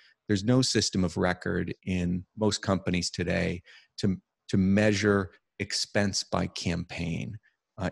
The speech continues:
and that's one of the things we do by integrating data from their financial systems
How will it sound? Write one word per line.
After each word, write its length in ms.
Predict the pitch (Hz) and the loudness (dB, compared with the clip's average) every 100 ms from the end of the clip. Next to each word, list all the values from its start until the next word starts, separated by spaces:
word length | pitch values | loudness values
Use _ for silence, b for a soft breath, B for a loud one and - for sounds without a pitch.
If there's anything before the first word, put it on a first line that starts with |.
| - | 2
and 120 | 113 | 4
that's 220 | 151 - | 4 4
one 160 | 127 127 | 4 6
of 60 | |
the 100 | 117 | 6
things 300 | 95 107 92 | 4 2 2
we 200 | 98 123 | 4 4
do 460 | 123 92 85 90 98 107 | 4 2 0 0 -2 -4
by 440 | 98 92 92 92 90 b b 117 | 0 2 2 0 -2 b b 2
integrating 480 | 123 117 104 98 | 4 6 6 6
data 340 | 87 95 95 92 | 4 4 4 2
from 260 | - 95 | 0 0
their 120 | 92 87 | 0 0
financial 640 | - 92 117 151 - 87 | 0 2 4 2 0 -2
systems 720 | - 92 - 92 87 90 | -2 -2 -4 -4 -6 -6